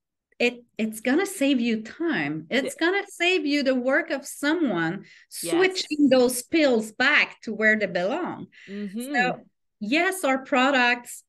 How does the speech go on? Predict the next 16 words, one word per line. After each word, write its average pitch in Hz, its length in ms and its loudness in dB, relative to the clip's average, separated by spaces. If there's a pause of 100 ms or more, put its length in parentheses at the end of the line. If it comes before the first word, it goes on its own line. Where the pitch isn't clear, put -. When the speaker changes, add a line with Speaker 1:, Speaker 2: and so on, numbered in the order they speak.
(260)
Speaker 1:
are 196 460 2
a 208 40 -2
little 214 320 0
more 214 220 2
expensive 202 920 -4 (140)
at, 185 220 -6 (260)
at 180 180 -8 (100)
the, 175 460 -2
at, 180 320 -8
at 175 200 -8
the 180 80 0
first 202 400 0
step 226 360 0
when 180 260 -2
you're 170 240 0
Speaker 2:
Mm-hmm. 294 60 -4